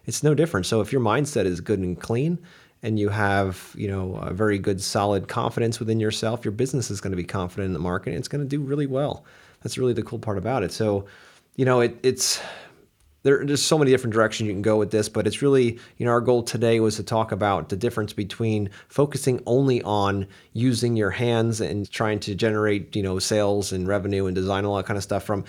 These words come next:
from your skill set versus focusing on your mindset and letting the skill set fill itself in, 'cause you'd be amazed how fast that actually happens once you get your mind in the right place. And, you know, and, and that's, that's,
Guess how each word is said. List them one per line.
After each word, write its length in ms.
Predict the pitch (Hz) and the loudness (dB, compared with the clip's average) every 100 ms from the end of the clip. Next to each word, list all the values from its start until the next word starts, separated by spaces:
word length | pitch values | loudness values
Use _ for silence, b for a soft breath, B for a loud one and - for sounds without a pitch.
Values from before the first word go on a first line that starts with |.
| B | B
from 160 | - 123 | -4 0
your 140 | 113 | 2
skill 320 | 113 - 151 151 | 0 2 4 4
set 320 | - 98 82 | 2 0 2
versus 500 | 113 113 - 104 95 B | 2 2 0 -2 -2 B
focusing 440 | 135 135 127 135 120 | 2 4 2 0 0
on 120 | 107 | 2
your 100 | 95 | 2
mindset 560 | 98 104 127 - 143 | 2 2 2 2 2
and 80 | - | 2
letting 160 | 110 107 | 0 0
the 100 | 95 | 0
skill 320 | - - 127 | -2 0 0
set 240 | 123 104 | 0 -4
fill 200 | - 113 | -2 -2
itself 420 | 92 - 117 117 - | -2 -2 0 0 -2
in, 160 | 73 | -6
'cause 140 | 92 104 | -4 -2
you'd 120 | 165 | 0
be 100 | 120 | 0
amazed 320 | 92 101 101 | 2 0 0
how 120 | - | -4
fast 320 | - 76 71 | -4 -4 -4
that 140 | - - | -4 -6
actually 300 | - - - | -6 -8 -8
happens 440 | - - - - - B B | -6 -6 -8 -12 -16 B B
once 200 | 107 101 | -2 -2
you 80 | 101 | -2
get 120 | 90 | -6
your 100 | - | -6
mind 240 | 92 85 92 | -4 -4 -4
in 80 | |
the 80 | 85 | -6
right 240 | - - - | -8 -10 -12
place. 380 | - 53 - | -12 -12 -12
And, 180 | - - - b b b b | -12 -12 -16 b b b b
you 80 | 117 | -2
know, 120 | 110 | 0
and, 120 | 98 | 0
and 160 | 98 117 | -2 0
that's, 160 | 127 - | 0 0
that's, 280 | 143 - | -4 -4